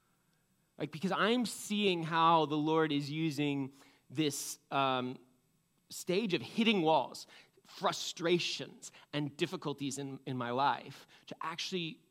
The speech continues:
shape me and form me into, into Christ-likeness. So I just wanna recap a minute,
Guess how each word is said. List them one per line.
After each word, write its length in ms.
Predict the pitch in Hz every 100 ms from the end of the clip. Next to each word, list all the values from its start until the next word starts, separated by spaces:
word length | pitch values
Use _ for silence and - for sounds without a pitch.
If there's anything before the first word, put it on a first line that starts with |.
| -
shape 460 | - - 147 -
me 300 | 131 117 113
and 120 | 127
form 260 | 117 131 123
me 180 | 117 113
into, 220 | 113 - -
into 120 | 113
Christ-likeness. 880 | - - - - - - - - - _ - -
So 80 | -
I 20 |
just 160 | 190 302
wanna 160 | 392
recap 840 | 233 170 175 190 - - 165 147 -
a 60 |
minute, 460 | 139 135 135 131 139